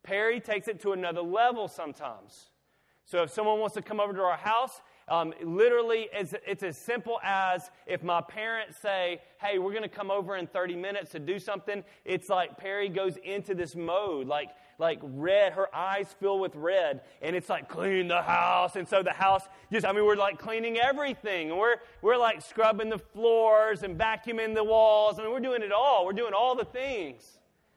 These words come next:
And I hate it. I hate it with every fiber of my being. But you know what I don't do? I don't take over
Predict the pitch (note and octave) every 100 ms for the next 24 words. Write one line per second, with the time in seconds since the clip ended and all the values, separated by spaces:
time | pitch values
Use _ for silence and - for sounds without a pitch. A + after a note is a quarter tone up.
0 | _ _ _ _ F3 G#3 F#3 A#3 C#4+ D4
1 | A3 - - _ _ - F3 G#3 A#3+ B3
2 | G3 G#3+ G3+ - - G3 G#3 G3+ E3+ D#3+
3 | C3+ E3 F#3 C#3+ G#2+ G2+ _ _ _ _
4 | _ _ _ _ _ _ D#3 E3+ A3 G#3+
5 | G3 C#3+ E3+ G#3+ F3+ A#3+ C4 B3+ _ -
6 | D3+ G3 G#3+ - A3+ A3 A3 C4+ A#3+ E3
7 | D#3+ G3 G3+